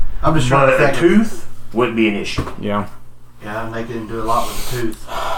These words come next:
Speaker 1: They're magic.
Speaker 3: Plax, I think they got the tooth. I think they got what they're here for.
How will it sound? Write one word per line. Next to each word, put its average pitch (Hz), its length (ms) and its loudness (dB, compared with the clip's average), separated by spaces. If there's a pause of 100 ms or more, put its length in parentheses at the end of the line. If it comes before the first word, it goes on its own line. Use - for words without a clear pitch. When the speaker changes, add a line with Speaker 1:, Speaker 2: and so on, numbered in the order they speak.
(920)
Speaker 1:
They're - 120 -16
magic. 110 360 -10 (1080)
Speaker 3:
Plax, 123 320 2
I 110 80 2
think 117 220 0
they 107 80 2
got 110 200 2
the - 60 -8
tooth. 104 340 0
I 107 60 0
think 117 220 -2
they 117 60 2
got 107 220 4
what 104 100 0
they're 107 120 0
here 98 240 2
for. 92 260 -6